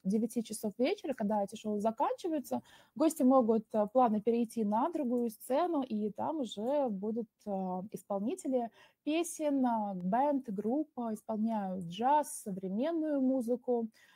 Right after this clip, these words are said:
различные интерпретации, диско восьмидесятых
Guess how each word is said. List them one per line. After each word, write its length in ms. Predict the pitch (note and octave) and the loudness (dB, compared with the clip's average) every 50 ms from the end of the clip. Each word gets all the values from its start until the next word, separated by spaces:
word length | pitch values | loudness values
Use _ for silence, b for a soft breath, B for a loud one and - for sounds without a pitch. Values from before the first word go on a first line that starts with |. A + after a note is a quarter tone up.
| b b b | b b b
различные 520 | A3 A3 A#3 A3+ A3 B3+ B3 B3 - A3+ | -2 -2 0 0 2 0 0 0 -2 -2
интерпретации, 960 | A3 A3+ A#3 A3 - A3+ A3 - A3+ A3 A3 G#3+ - - - A3+ G#3+ G#3 G3+ G3 G3+ G3+ | -2 -2 -2 -4 -8 -8 -4 0 2 2 2 2 0 -6 -8 -6 -4 -4 -4 -4 -4 -4
диско 380 | F#3+ A3 A#3+ A3 - - G#3 F#3+ | -2 -2 -2 -4 -4 -6 -4 -4
восьмидесятых 1200 | G3 F#3+ - G3 G3 F#3+ F#3 G3 - - - A#3+ C4+ D4 D#4 D4+ D4+ - C#4 C4+ C4+ C4+ C4+ - | -4 -4 -4 -4 -4 -4 -4 -6 -6 -2 0 4 4 6 4 4 4 2 2 4 4 2 0 -8